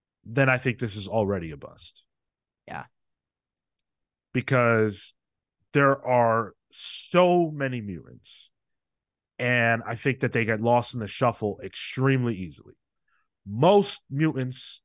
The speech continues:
Speaker 1: cannot carry a solo book. So when will we see them? That's why there has to be a rallying book, and that's why there has to be an X-Men.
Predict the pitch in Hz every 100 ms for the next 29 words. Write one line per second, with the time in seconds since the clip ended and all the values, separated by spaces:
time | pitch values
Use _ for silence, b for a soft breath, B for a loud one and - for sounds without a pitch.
0 | _ _ _ - 123 139 123 151 135 131
1 | 113 - 104 82 - - _ _ _ _
2 | _ _ _ _ - 117 98 104 147 151
3 | 131 120 98 76 - _ _ _ _ _
4 | _ - 143 143 156 143 131 131 160 -
5 | 131 117 107 104 92 87 87 82 98 123
6 | 110 110 123 117 113 113 127 - 110 113
7 | 131 135 - 107 107